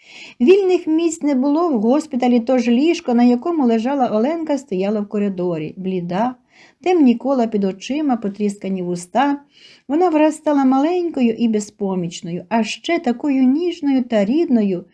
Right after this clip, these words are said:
що чоловікові захотілося пригорнути її до серця і ніколи, ніколи не відпускати. «Миколо, ти...»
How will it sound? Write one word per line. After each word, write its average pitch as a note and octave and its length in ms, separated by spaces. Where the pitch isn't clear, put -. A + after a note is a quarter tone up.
що C#4+ 220
чоловікові C#4 680
захотілося B3 880
пригорнути G#3+ 760
її A3 280
до G#3+ 160
серця D4 600
і B3 160
ніколи, G#3 840
ніколи G#3 580
не F3+ 160
відпускати. F#3 880
«Миколо, B3 920
ти...» B3 480